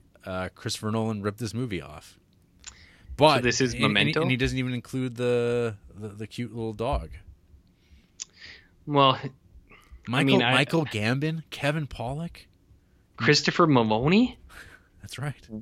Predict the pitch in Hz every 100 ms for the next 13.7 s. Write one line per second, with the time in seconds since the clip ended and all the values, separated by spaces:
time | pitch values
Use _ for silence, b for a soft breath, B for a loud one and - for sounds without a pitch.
0 | - - 208 - - - B B B B
1 | B - - 127 160 143 113 113 120 143
2 | 127 - - 117 202 262 - _ _ _
3 | _ _ _ - _ _ - - 135 185
4 | 107 87 - B B B B 196 180 147
5 | 170 294 349 202 208 226 233 226 220 220
6 | 214 156 135 131 131 123 - 131 127 131
7 | 151 147 120 131 185 202 123 - 131 -
8 | 180 151 - - 139 92 - 87 85 80
9 | - 98 - 117 131 123 143 127 101 110
10 | 107 101 - 104 98 92 92 95 - 95
11 | 104 98 95 - 95 - 92 98 95 95
12 | 90 82 - - 127 113 110 110 107 110
13 | 113 120 113 - 101 117